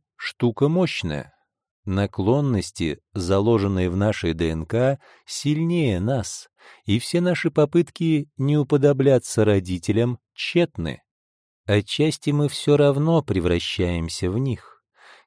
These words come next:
Когда чаша нашего терпения переполняется, мы не выдерживаем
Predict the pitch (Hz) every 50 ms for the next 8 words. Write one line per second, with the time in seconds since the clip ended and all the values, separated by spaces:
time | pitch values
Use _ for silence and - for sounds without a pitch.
0 | _ - - 127 123 143 156 170 160 - - 180 175 - - 175 165 165 165 151
1 | - 160 151 156 147 - 151 147 - 160 160 156 151 147 143 127 - 131 123 120
2 | - 113 107 104 104 101 101 98 104 113 123 120 - - - 139 139 139 - _
3 | - _ _ - 113 110 123 131 131 123 120 110 98 104 107 90 73 87 92 92
4 | 90 85 85 87 101 98 110 117 123 127 127